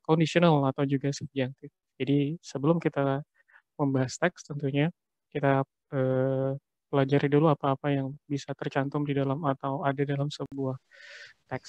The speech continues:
ya. So you can understand, eh, the text, eh, more, eh, deeply ya,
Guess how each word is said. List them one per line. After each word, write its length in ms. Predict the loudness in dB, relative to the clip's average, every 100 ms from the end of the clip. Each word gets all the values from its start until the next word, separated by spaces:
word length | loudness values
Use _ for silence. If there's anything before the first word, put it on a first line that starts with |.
| -10
ya. 60 | -10
So 400 | 0 4 4 4
you 160 | 0 0
can 280 | 0 0 0 -2
understand, 640 | -2 -4 -8 -4 -4 -2 -2
eh, 280 | -2 -2 -6
the 80 | -8
text, 420 | -6 -8 -8 -18 -12
eh, 400 | -8 -6 -6 -8 -12 _ _ _ _ _ -6
more, 640 | 2 6 8 8 6 2 -2 _ _ -8
eh, 480 | -6 -4 -4 -6 -6 -6
deeply 640 | 2 2 2 -2 0
ya, 60 | 0